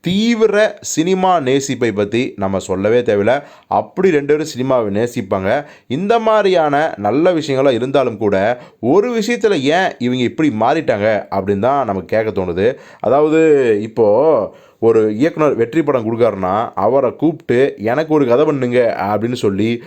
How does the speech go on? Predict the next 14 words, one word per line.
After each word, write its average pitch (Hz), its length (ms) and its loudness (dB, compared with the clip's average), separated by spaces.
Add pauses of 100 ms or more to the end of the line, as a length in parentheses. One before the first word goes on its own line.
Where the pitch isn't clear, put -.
(140)
ஒரு 123 180 4
அட்வான்ஸா 165 560 0
ஒரு 139 160 2
அமௌண்ட்டை 123 480 0
கொடுத்து 117 500 0
உட்கார 117 320 2
வச்சிடறாங்க. 104 500 -2 (240)
ஆனா, 110 480 -2
அந்த 101 320 -2
டைரக்டர் 120 420 0
கதையெல்லாம் 110 520 0
பண்ணி 117 220 -2
முடிச்சாலும் 123 560 -2
கூட, 101 400 0